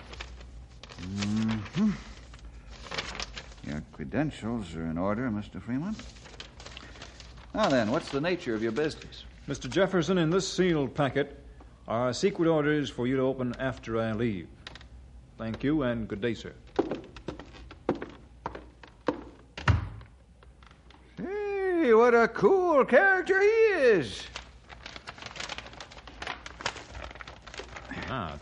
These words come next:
Speaker 2: tough paper and tape.
Speaker 1: Yeah, I don't say so. That does it.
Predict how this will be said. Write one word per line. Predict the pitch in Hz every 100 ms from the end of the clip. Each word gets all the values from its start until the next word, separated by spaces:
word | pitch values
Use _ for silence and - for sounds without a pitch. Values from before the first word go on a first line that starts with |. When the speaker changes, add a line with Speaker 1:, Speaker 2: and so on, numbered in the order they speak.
| -
Speaker 2:
tough | 131 120 -
paper | 175 190 87 85
and | 98 110
tape. | 117 170 - - - - - - - 117
Speaker 1:
Yeah, | 120 131 120
I |
don't | 127
say | - - 117
so. | 104 117 147 - - - - - - - - - - - - - - - - - - - - - - - - - - - -
That | 120 131 135
does | 92 101
it. | 143